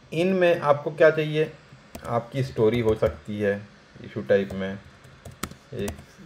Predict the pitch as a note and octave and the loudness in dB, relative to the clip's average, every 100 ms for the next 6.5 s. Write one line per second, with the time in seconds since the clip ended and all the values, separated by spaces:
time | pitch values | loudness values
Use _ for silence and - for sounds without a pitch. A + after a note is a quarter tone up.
0 | - - - - - - B2+ C3+ - E3+ | -16 -10 -10 -10 -16 -8 0 0 0 -4
1 | E3+ F3+ D#3+ A2 G2 F#2 - - - - | 0 4 4 4 0 -6 -12 -20 -20 -20
2 | - - - - - - - - B2+ C3+ | -20 -20 -20 -20 -20 -20 -16 -8 -2 2
3 | G#2 - D#3 G#2+ - F2+ E2+ - - - | 0 0 -2 -2 0 -4 -10 -18 -20 -20
4 | _ - _ _ - _ - - - - | _ -20 _ _ -20 _ -14 -12 -8 -8
5 | - - - - - - - - A#2+ - | -8 -14 -14 -20 -20 -20 -18 -10 -8 0
6 | B2+ B2+ C#3 F3+ | 4 4 2 -4